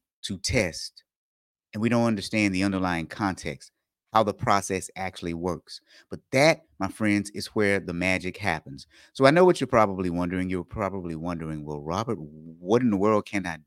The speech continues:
do? How do I understand the underlying processes for the things that I audit?" Well, it's pretty simple. Use your company's products or services. Use them.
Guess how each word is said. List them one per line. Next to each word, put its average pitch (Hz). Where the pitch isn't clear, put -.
do? 117
How 107
do 117
I 104
understand 104
the 90
underlying 95
processes 95
for 82
the 78
things 90
that 80
I 87
audit?" 82
Well, 180
it's 175
pretty 170
simple. 156
Use 214
your 170
company's 165
products 165
or 170
services. 185
Use 170
them. 76